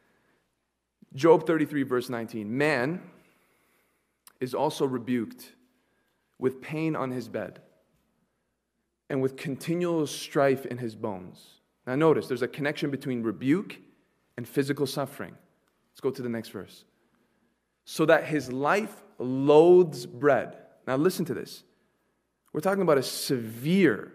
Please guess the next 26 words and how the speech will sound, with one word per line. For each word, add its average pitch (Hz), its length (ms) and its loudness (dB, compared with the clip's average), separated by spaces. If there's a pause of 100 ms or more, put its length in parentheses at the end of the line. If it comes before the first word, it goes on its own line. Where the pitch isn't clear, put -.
(160)
suffering. 123 400 -4
We're 143 80 -2
talking 214 160 0
about 165 160 2
even 147 180 -2
a 117 80 0
disease 113 500 -6
here, 110 140 -2 (380)
a 131 100 -4
sickness 214 500 0
so 196 200 4
serious 190 420 0
that 139 120 4
you 147 120 2
don't 165 180 -2
even 143 200 -6
have 135 160 -2
an 131 80 -2
appetite. 147 720 4 (1160)
And 147 120 2
his 156 200 2
appetite, 175 880 2
the 156 80 0
choicest 208 600 4
food. 202 420 6 (1300)
His - 300 2